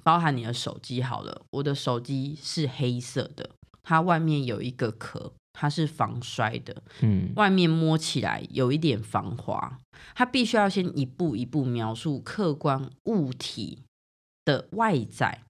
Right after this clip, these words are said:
Speaker 1: 然后接下来才是这个东西有点粗糙，让我比较好抓握，手机有一点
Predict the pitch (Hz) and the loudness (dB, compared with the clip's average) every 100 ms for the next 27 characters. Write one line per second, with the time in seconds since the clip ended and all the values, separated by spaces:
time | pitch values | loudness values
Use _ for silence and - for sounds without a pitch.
0 | _ _ 131 131 143 160 156 143 98 - | _ _ 2 2 4 2 4 2 0 -6
1 | 98 120 127 - - - - 220 170 156 | -8 -6 -6 -8 -20 -10 0 2 2 2
2 | 156 165 156 151 113 147 104 - - 110 | 0 0 2 2 0 -2 -4 -6 -10 -8
3 | 107 - 98 - - - 220 180 127 120 | -8 -4 -4 -4 -8 -4 0 2 0 -2
4 | 113 143 135 - - - - 107 92 120 | -2 0 0 -4 -10 -6 0 0 0 -2
5 | 110 71 - - - - - - 143 139 | -6 -8 -14 -20 -20 -20 -12 0 2 2
6 | - 208 202 123 120 151 110 | 0 0 4 4 2 0 -2